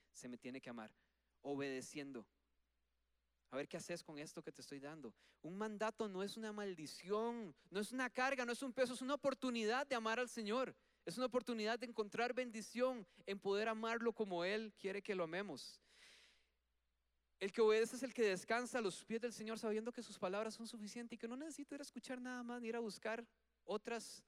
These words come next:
salidas, otras respuestas, porque sus palabras son suficientes, las hace parte de su corazón y las obedece. Marta sentada, María sentada a los pies escuchaba a Jesús hablar, escuchaba sus palabras y probablemente, como les decía,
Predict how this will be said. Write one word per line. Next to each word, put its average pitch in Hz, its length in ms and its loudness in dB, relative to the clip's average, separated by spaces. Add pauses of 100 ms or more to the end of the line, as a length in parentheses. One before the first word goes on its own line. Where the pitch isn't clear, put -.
(240)
salidas, 214 600 0
otras 208 280 -4
respuestas, 190 640 -2
porque 180 260 -6
sus - 180 -10
palabras 196 460 -4
son 196 140 -10
suficientes, 165 640 -6
las 143 260 -6 (280)
hace 180 260 -6
parte 190 320 -2
de 180 80 -2
su 165 140 -10
corazón 147 500 -4 (500)
y 147 60 -12
las 147 240 -4
obedece. 143 500 -4 (1080)
Marta 214 320 0
sentada, 214 640 -2 (200)
María 185 300 2
sentada 185 360 -2
a 208 40 2
los 190 120 -2
pies 190 120 -2
escuchaba 196 440 0
a 208 40 2
Jesús 190 260 -4
hablar, 190 440 0
escuchaba 165 440 -2
sus 175 160 -8
palabras 165 540 -2
y 165 40 -12
probablemente, 185 640 -2
como 170 160 -4
les 151 100 -2
decía, 151 360 -6